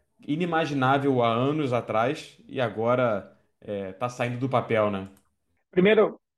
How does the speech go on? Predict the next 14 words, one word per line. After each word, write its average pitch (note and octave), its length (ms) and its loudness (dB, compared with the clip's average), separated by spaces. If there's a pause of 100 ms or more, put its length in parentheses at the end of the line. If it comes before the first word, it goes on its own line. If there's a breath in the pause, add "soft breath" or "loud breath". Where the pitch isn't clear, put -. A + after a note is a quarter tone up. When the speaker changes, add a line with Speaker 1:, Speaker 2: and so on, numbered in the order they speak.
(240)
Speaker 2:
obrigado C#3+ 480 4
por D3+ 100 -8
mais C#3+ 180 2
um C3+ 80 -2
convite C3 400 -2
aí. C#3 160 4
Bom B2+ 180 -2
tá B2+ 140 -6
com B2+ 100 -12
você - 220 -8
aqui D3 260 -2
mais B2 160 -6
uma B2 160 -4
vez, D#3+ 380 4